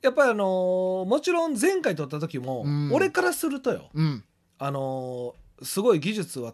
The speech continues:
Speaker 1: 使われてたような感じしたんよ。
Speaker 2: うん。うんうんうん。
Speaker 1: 例えば、その、衣装とかはさ、
Speaker 2: うん。
Speaker 1: 着てたけど、
Speaker 2: うん。
Speaker 1: まあ、背景とか、
Speaker 2: うん。
Speaker 1: あと、なんか、まあ、百裂拳、
Speaker 2: うんうん。
Speaker 1: タイがやった手とかな。まあ、いろいろ。
Speaker 2: あれ、結構ほんま手動で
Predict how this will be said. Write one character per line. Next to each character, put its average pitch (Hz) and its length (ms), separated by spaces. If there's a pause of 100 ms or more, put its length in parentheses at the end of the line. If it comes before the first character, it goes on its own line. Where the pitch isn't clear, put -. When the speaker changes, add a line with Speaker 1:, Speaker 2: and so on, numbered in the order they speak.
Speaker 1:
使 - 200
わ 233 120
れ 220 60
て 214 140
た 170 120
よ 123 100
う - 40
な 151 140
感 151 140
じ 147 80
し - 80
た 127 120
ん 107 40
よ。 123 60
Speaker 2:
う - 20
ん。 - 20
う 147 40
ん - 40
う - 20 (100)
ん 98 60
う 156 40
ん。 160 40
Speaker 1:
例 196 60
え 190 40
ば、 165 100
そ 131 120
の、 170 180 (180)
衣 349 160
装 359 240
と 165 140
か 110 120
は 101 120
さ、 117 220
Speaker 2:
う 151 40
ん。 123 220 (140)
Speaker 1:
着 - 80
て 185 140
た 147 120
け 113 120
ど、 123 200
Speaker 2:
う 131 60
ん。 127 180
Speaker 1:
ま 127 80
あ、 - 20
背 392 360
景 117 260
と 92 120
か、 - 160
Speaker 2:
う 147 40
ん。 147 260 (300)
Speaker 1:
あ 131 120
と、 147 260
な 131 100
ん 127 60
か、 117 120
ま 107 680
あ、 - 20 (260)
百 156 300
裂 151 260
拳、 104 420
Speaker 2:
う 160 60
ん 160 40
う - 20
ん。 - 20
Speaker 1:
タ 131 120
イ 127 60
が 131 100
や 127 60
っ - 40
た - 120
手 131 260
と 135 140
か 104 160
な。 170 260
ま 139 140
あ、 139 60
い 156 140
ろ 208 160
い 247 60
ろ。 120 220
Speaker 2:
あ 120 160
れ、 123 80
結 - 260
構 127 160
ほ 139 40
ん 165 80
ま 175 100
手 165 220
動 170 320
で 233 240